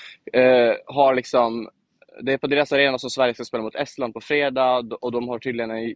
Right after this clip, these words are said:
väldigt, väldigt fin träningsanläggning som ska vara ganska nybyggd. Så vi ska dit idag, eh, och, eh, förhoppningsvis få filma på den, och så ska vi träffa Muamer Tankovic, för han spelar i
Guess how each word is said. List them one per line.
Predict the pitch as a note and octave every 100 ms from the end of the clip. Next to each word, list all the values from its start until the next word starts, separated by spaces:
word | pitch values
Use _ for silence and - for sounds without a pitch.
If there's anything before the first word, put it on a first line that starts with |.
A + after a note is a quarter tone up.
| -
väldigt, | B2+ B2
väldigt | B2+ A2+
fin | - A2+
träningsanläggning | A2 C#3+ A2+ G#2+ G#2+ G2+ G#2
som | - A2
ska | -
vara | A2+
ganska | A2 A2+ B2
nybyggd. | B2+ B2+ F2+ G2 G2
Så | B2
vi | C3
ska | C#3
dit | C3+ F3+ E3 -
idag, | C#3+ C3 A2+ C3 A#2
eh, | A#2 A2+
och, | G#2 A2+ _ -
eh, | A2+ A#2
förhoppningsvis | C3 B2 A#2+ B2
få | A#2+
filma | A2+ D3 B2 A#2+
på | B2
den, | C#3 C3
och | A2
så |
ska | - C3+
vi | A#2+
träffa | C3 B2+ _ A#2+ A2 G#2+ G#2+ G#2 A2+
Muamer | B2+ B2
Tankovic, | A#2 D#3 C3+ F#2+ G#2 -
för | A#2+
han | B2
spelar | A#2 C3 G2+ G2 F2
i | G2+ F#2+